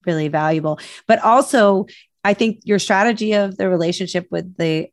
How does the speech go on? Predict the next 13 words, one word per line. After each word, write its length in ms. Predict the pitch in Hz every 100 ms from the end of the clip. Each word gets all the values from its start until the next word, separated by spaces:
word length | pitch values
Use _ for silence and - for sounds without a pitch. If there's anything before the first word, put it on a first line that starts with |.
| _
doctors 640 | 151 151 - 269 285 262
is 260 | - 208 -
so 140 | 208
smart 380 | 202 208 208 -
as 120 | 175
well. 340 | 165 160 185
So 360 | 214 208 185 170 - - _ _ _ _ - 185 -
how 240 | - 240
do 60 | 262
you 200 | 247 226 -
keep 280 | - 214 -
that 240 | 175 170
up? 120 | 156